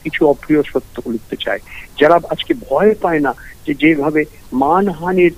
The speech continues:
আইন তাদের, তার দুর্ব্যবহার করা হচ্ছে, যারা এখনো, যাদের সাহস আছে, যাদের হিম্মত আছে, এই অংশটা, গণমাধ্যমের এই অংশটা খুবই ছোট হয়ে গেছে এবং দিনকে দিন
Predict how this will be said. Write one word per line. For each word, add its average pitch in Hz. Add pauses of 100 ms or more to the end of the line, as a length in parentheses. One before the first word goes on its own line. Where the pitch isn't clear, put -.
(260)
আইন 185
তাদের, 139 (580)
তার 143 (100)
দুর্ব্যবহার 185
করা 110
হচ্ছে, - (460)
যারা 165
এখনো, 247
যাদের 196 (260)
সাহস 208
আছে, 139
যাদের 127 (120)
হিম্মত 214
আছে, - (560)
এই 240 (240)
অংশটা, 139
গণমাধ্যমের 143
এই 143
অংশটা 107 (580)
খুবই 160
ছোট -
হয়ে 104
গেছে - (460)
এবং 123
দিনকে 139
দিন 147